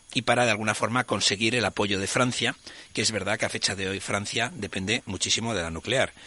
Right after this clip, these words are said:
pero no solamente Francia. Eh, yo tenía los datos de, de Iberdrola, eh, de cuál es la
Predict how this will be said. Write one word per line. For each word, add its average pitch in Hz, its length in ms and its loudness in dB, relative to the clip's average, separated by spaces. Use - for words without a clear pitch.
pero 92 180 -2
no 95 140 -2
solamente 95 420 0
Francia. 107 480 0
Eh, 87 260 -6
yo 92 140 -4
tenía 98 720 0
los 95 180 -2
datos 104 340 0
de, 92 280 0
de 101 140 -2
Iberdrola, 98 560 4
eh, 98 560 0
de 104 180 0
cuál 113 280 6
es 107 160 6
la 107 180 6